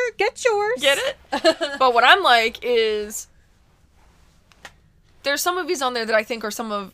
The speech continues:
Speaker 2: the best movies I've ever seen. And granted, I cannot say much because I haven't seen sixty-five percent of
Speaker 1: Yeah.
Speaker 2: that list. So, like,
Speaker 1: Mm-hmm.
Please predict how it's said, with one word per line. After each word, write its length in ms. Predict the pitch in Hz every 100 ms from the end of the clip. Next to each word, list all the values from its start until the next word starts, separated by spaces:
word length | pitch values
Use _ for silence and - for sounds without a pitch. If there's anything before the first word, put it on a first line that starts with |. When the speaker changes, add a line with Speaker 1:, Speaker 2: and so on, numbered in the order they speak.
| -
Speaker 2:
the 120 | 208
best 280 | 202 196 -
movies 400 | 208 202 196 -
I've 140 | - 202
ever 160 | 196
seen. 280 | 196 202 196
And 180 | - 214 _ _ _ _ _ _ _
granted, 380 | 208 202 202 -
I 140 | 214
cannot 320 | 226 277 269 254
say 140 | 254
much 240 | 262 214
because 260 | - 214 220 -
I 120 | 302
haven't 320 | 320 277 202
seen 440 | 254 233 220 214 - _ _ _ _ _ _ _ _ _ _ _ _ _ _ _
sixty-five 640 | - - 262 262 247 220 208
percent 360 | 190 196 175 -
of 120 | - 240
Speaker 1:
Yeah. 200 | 214 -
Speaker 2:
that 60 |
list. 280 | - 190 -
So, 280 | - 262 214
like, 220 | 196 185
Speaker 1:
Mm-hmm. 140 | 180